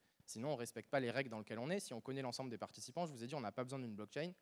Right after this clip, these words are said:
On a, euh, un dépôt Git, on fait chacun son tour pour les commits et on est bon. Ok ?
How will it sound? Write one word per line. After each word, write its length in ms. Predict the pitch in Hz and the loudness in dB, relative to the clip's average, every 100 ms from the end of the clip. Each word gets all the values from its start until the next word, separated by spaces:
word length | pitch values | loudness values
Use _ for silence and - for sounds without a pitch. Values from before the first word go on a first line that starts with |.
| - - - _ _ | -20 -20 -20 _ _
On 140 | 117 113 | -2 6
a, 240 | 120 113 | 8 8
euh, 320 | 104 101 101 | 4 0 -4
un 40 | 98 | -2
dépôt 280 | 117 120 113 | -2 0 -4
Git, 140 | 160 | -4
on 80 | 123 | -6
fait 100 | 101 | -6
chacun 240 | 110 107 | -8 -6
son 160 | 117 113 | -6 -6
tour 200 | 104 120 | -6 -8
pour 140 | 113 | -6
les 80 | 101 | -6
commits 260 | 95 107 160 | -4 -6 -4
et 140 | 139 143 | -6 -6
on 120 | 117 | -6
est 40 | |
bon. 120 | 98 92 _ _ _ | -8 -10 _ _ _
Ok ? 140 | 95 | -16